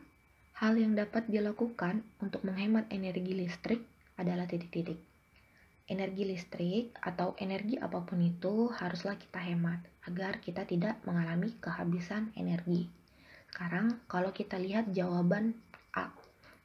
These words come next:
yaitu menyalakan T V meskipun sedang tidak ditonton. Ini adalah tindakan yang memboroskan energi listrik. Lalu B, tidak mematikan lampu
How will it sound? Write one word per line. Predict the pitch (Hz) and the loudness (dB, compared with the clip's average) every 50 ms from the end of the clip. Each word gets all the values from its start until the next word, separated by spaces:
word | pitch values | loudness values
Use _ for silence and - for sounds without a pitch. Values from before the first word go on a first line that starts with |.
| _ _ _ | _ _ _
yaitu | 185 190 - - 202 - - 247 254 | -4 -4 -2 -4 -6 -2 -2 -2 0
menyalakan | 247 233 202 190 185 185 185 180 196 196 | 2 2 2 2 0 -2 -2 -2 -4 -4
T | 185 - 202 | -2 -2 -2
V | 185 175 - 185 190 233 269 - - - - - - - - - | -2 -2 -4 -2 0 0 -2 -4 -8 -18 -20 -20 -20 -8 -4 -4
meskipun | 208 - - 214 - - 233 233 | -4 -2 -4 -4 0 2 4 4
sedang | 233 214 202 202 208 214 - | 4 4 2 2 0 0 0
tidak | 214 185 - 226 | 0 0 0 0
ditonton. | - 196 - 185 180 180 175 175 180 175 175 - - - - - - - _ _ - | -2 -2 -2 -2 -2 -2 -2 -2 -2 -2 -4 -6 -10 -14 -14 -14 -16 -20 _ _ -6
Ini | 208 196 202 240 277 - 226 | -4 0 0 0 0 0 -2
adalah | 180 180 180 180 220 233 | -2 0 0 0 0 0
tindakan | 233 226 190 180 175 175 175 - 220 226 233 | 0 -2 0 0 0 0 0 2 2 2 2
yang | 247 247 226 | 4 4 2
memboroskan | 202 185 180 180 180 175 175 175 175 - 226 233 233 | 2 4 2 2 2 2 0 -2 -2 -4 -4 -4 -4
energi | 202 185 190 185 185 185 180 190 196 208 | -4 -4 -4 -6 -6 -4 -4 -4 -4 -6
listrik. | - - - - 190 180 175 - - _ _ _ _ _ - - - - - _ - | -8 -8 -6 -6 -6 -6 -8 -12 -20 _ _ _ _ _ -20 -20 -20 -20 -20 _ -6
Lalu | - 180 175 175 180 220 269 294 - - - - - _ | -4 -2 0 0 2 2 0 0 -4 -10 -18 -20 -20 _
B, | - 220 196 202 185 175 175 - - _ _ _ _ _ _ _ _ _ _ _ _ | -2 0 0 0 0 -4 -6 -10 -16 _ _ _ _ _ _ _ _ _ _ _ _
tidak | - 226 214 262 - | 2 4 4 4 2
mematikan | 247 240 240 240 233 233 233 226 - 202 190 | 0 0 2 2 2 2 0 -2 -2 -4 -4
lampu | 185 180 175 180 180 - - 247 277 285 294 285 | -2 0 -2 -2 -2 0 0 0 0 0 -2 -8